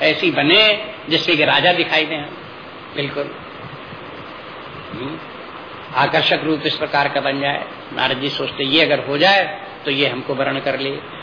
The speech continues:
और जो भी लोग रीझे कुंवर, माने राजकुमारी क्या देख करके किसी के वर्ण करेगी, जिन बातों को देख करके वो वर्ण करेगी वो हम में आ जाए किसी प्रकार से,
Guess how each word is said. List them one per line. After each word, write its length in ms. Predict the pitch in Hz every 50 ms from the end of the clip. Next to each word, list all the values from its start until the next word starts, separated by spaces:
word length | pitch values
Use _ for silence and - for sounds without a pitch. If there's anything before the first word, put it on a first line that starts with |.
| - - 151
और 60 | 143
जो 300 | 135 - - 170 175 175
भी 140 | 160 156 156
लोग 240 | 160 165 170 147 156
रीझे 440 | 147 147 151 147 139 147 170 180
कुंवर, 320 | 175 - 180 180 180 180 180 - - - - - - - - - - -
माने 280 | 170 170 170 185 190 185 180 170 - - - - - - -
राजकुमारी 600 | 151 156 165 165 151 - 175 165 165 170 180 180
क्या 220 | 175 - 202 214 220
देख 260 | 220 220 214 214 -
करके 220 | 202 196 - 208
किसी 240 | 180 185 175 - 190
के 60 | 170
वर्ण 280 | 170 165 160 156 151 147
करेगी, 300 | 135 139 131 127 131 131
जिन 280 | 131 165 196 208 196
बातों 320 | 185 180 180 175 - 196 185
को 120 | 180 180
देख 260 | 151 139 175 185 -
करके 240 | - 170 165 160 175
वो 140 | 170 160 156
वर्ण 280 | 139 147 143 151 156 147
करेगी 300 | - 143 147 156 185 196
वो 240 | 170 165 233 247
हम 100 | 220 190
में 140 | 196 196 185
आ 100 | 156 135
जाए 200 | 131 139 151 156
किसी 220 | 151 156 143 160 156
प्रकार 400 | 147 160 156 156 151 156 151 143
से, 260 | - - - - -